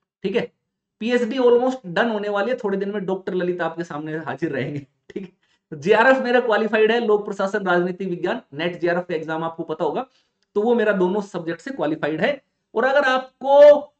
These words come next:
free पीडीएफ़ चाहिए और हमसे personally जुड़-, जुड़ना है, तो ये मेरा Telegram channel है मेरे दोस्त, इसका नाम है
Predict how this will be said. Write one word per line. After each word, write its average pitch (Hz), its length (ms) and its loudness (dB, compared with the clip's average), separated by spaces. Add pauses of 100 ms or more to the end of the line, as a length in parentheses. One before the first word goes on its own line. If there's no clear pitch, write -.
free 269 340 0
पीडीएफ़ 254 440 0
चाहिए 196 500 -2 (800)
और 220 180 2
हमसे 190 340 -2
personally 240 560 -4
जुड़-, 214 220 -2
जुड़ना 190 420 -2
है, 208 260 0 (340)
तो 214 80 2
ये 214 260 -2
मेरा 247 260 -2
Telegram 190 460 -2
channel 175 240 -2
है 226 120 -2
मेरे 254 140 2
दोस्त, 208 220 2
इसका 190 200 -8
नाम 180 200 -2
है 262 140 -6